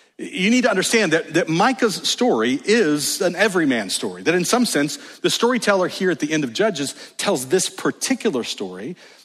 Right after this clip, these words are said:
because this guy's story represents the nation's story.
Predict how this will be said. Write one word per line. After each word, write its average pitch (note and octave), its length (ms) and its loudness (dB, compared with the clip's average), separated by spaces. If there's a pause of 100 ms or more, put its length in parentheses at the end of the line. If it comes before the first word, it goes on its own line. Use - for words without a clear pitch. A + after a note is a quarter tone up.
because C#3 400 -4
this F#3+ 220 2
guy's G3+ 440 0
story C#3+ 760 -4 (360)
represents D3 800 0 (160)
the A#2+ 120 -4
nation's A2 680 -6
story. - 540 -14